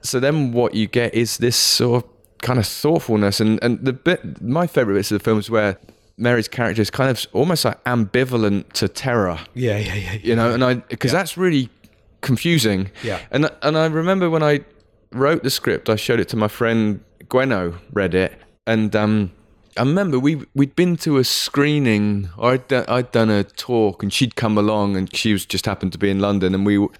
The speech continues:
Speaker 1: and we were walking to the bus, and she was going one way and I was going the other way. And we were talking about the script, and she said just one thing. She said,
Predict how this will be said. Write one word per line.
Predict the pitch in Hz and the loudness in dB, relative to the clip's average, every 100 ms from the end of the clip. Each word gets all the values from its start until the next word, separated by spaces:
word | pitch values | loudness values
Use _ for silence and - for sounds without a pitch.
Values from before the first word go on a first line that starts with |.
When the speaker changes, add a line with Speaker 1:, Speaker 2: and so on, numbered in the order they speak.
| - | -2
Speaker 1:
and | 98 98 | 0 2
we | 113 107 | 2 2
were | |
walking | 104 117 113 - 101 98 - _ _ - | 2 0 0 0 0 0 -4 _ _ -4
to | 107 | -4
the | 92 | -2
bus, | - 104 90 - | -2 -2 -2 -4
and | 92 | -2
she | 113 | -2
was | 95 | 0
going | 104 101 | 0 0
one | 101 98 | 2 2
way | 95 | 2
and | 95 | 2
I | |
was | 95 - _ - | -2 -4 _ -4
going | 98 | 0
the | 95 | 2
other | 98 92 | 2 2
way. | 92 90 92 - _ _ _ _ _ _ _ _ - | 2 2 0 -4 _ _ _ _ _ _ _ _ -6
And | 113 110 | -2 2
we | 110 | 2
were | 110 | 2
talking | 147 135 | 2 2
about | 120 - | 2 -2
the | |
script, | - 123 95 | -4 0 0
and | 95 | 0
she | - | -2
said | 110 101 | 0 0
just | 113 - | -2 -2
one | 131 123 | -2 0
thing. | 110 | -2
She | 98 - | -2 -2
said, | 127 113 | 0 -2